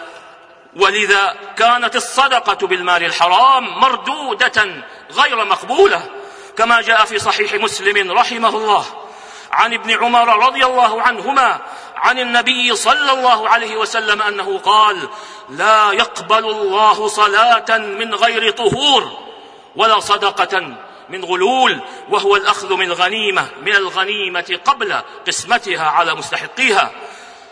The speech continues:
وفي صحيحي ابن خزيمة وابن حبان والمستدرك للحاكم بإسناد حسن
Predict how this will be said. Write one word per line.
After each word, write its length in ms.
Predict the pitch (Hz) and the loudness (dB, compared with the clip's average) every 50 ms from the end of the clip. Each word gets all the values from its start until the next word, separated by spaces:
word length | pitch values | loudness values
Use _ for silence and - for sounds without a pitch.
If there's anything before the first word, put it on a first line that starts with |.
| - - - _ - | -20 -20 -20 _ -4
وفي 300 | 208 240 233 247 269 240 | -2 -2 0 2 0 0
صحيحي 520 | 233 247 233 - 254 240 - - 240 240 | 0 0 0 2 2 2 2 2 2 0
ابن 160 | 240 226 233 208 | 0 -2 -2 -2
خزيمة 600 | - 220 208 233 247 240 233 233 233 233 233 214 | 0 0 2 2 2 2 2 0 0 2 2 2
وابن 320 | 208 247 254 254 247 240 | 2 2 0 0 0 -2
حبان 560 | - 233 226 - - 233 240 233 226 220 214 | -2 -2 -2 0 2 4 4 4 4 2 0
والمستدرك 1080 | 202 190 190 233 254 240 240 226 - - - 247 254 202 214 247 247 247 - 185 131 - - - - - - - | 0 0 0 0 0 0 -2 -6 -6 -2 -2 -2 0 0 2 0 0 0 -2 -8 -8 -10 -12 -16 -18 -20 -10 -4
للحاكم 640 | 196 226 214 202 - - 214 208 208 202 208 202 202 | -2 0 0 0 2 2 2 2 2 0 -2 -2 0
بإسناد 640 | 202 196 202 214 - - - 185 180 175 180 170 160 | -2 -2 -2 -4 -6 -4 -2 -2 -2 -2 -2 -2 0
حسن 380 | - 240 226 - 240 226 185 | 0 0 2 0 -2 -2 -4